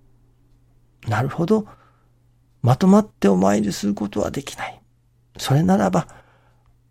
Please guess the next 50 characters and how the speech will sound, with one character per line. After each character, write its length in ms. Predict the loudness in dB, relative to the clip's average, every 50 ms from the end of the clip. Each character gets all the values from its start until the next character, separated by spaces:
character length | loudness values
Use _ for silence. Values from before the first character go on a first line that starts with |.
| _ _ _ _ _ _ _ _ -2
予 140 | 4 6 6
約 260 | 8 6 6 2 0
制 260 | -4 0 0 0 2
に 140 | 0 0 -2
し 60 | -2
た 120 | -4 -4 -2
ら 160 | -2 -4 -4
ど 200 | -2 -4 -4 -4
う 40 | -6
だ 120 | -10 -12
ろ 180 | -14 -14 -16 -16
う 20 |
か」 120 | -16 -18 -18
と。 100 | -20 -20 -20 _ _ _ _ _ _ _ _ _ _ _ _ _ _ _ _ _ -20 _ _ _ 0
「あ 100 | 2 4
な 100 | 4 2
た 160 | 0 -2 -4
は 220 | -4 -4 -6 -10 -12 _ -2
何 200 | 0 0 2 0
時 140 | 0 -4 -4
か 120 | -4 -4 -2
ら 240 | -2 -4 -6 -8 _ _ _ _ _ _ _ _ _ _ _ _ _ _ _ _ _ _ _ -12
で 120 | -10 -10
す。 280 | -8 -10 -10 -12 -16 _ _ -8 -2
あ 80 | 0
な 120 | 0 0 0
た 140 | -2 -6 -8
は 140 | -8 -6 -6
何 260 | -6 -6 -6 -6 -8
時 100 | -8 -10
で 80 | -10 -10
す」 100 | -12 -12
と。 100 | -12 -8
ま 220 | -6 -4 -4 -2 -2
あ、 60 | -2
よ 120 | -2 -2
く 140 | -2 -2 -2 2
病 220 | 4 4 4 4
院 120 | 2 2 2
で 160 | 0 0 2
予 80 | 2 2
約 220 | 2 0 -2 -4
制 260 | -2 0 2 2 4
の 240 | 4 2 2 0 -2 -6 -14 -20 -20 -20 -20 -20 -20 -20 _ -6
が 140 | -4 -2 -2
あ 60 | 0
り 120 | 0 0 0
ま 120 | 0 0
す 180 | -2 -2 -4 -4
ね。 240 | -2 -2 -4 -6